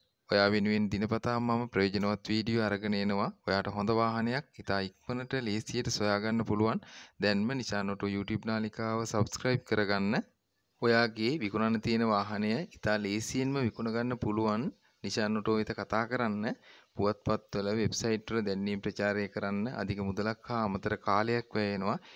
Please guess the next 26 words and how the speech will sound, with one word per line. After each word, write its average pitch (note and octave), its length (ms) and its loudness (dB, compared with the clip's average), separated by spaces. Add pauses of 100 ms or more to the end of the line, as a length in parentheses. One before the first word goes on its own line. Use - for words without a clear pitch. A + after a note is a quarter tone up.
ඊට G2+ 240 -2
හොඳම G#2+ 380 0
විසඳුම A2+ 480 0
YouTube G2+ 440 0
හරහා G2+ 240 2
ලේසියෙන් G#2+ 540 0
ඔයාගේ G2 260 2
වාහනය G#2 360 2
විකුණ G#2 280 -2
ගන්න A2+ 300 0
පුළුවන්. G2 400 2 (420)
බිංදුවයි A2+ 440 2
හතයි A2 360 -2
හතයි G#2+ 420 0
තිස් G#2+ 260 -4
හතයි C3 340 0
අනූ G#2 240 -2
දෙකයි A#2 320 0
පන්සිය G#2 400 -2
පනහ A#2 280 0
දුරකථනයට A2 600 -2
කතා G#2 320 0
කරලා G#2 320 -2
වැඩි F#2 220 0
විස්තර F#2+ 320 -6
දැනගන්න. F#2+ 500 -2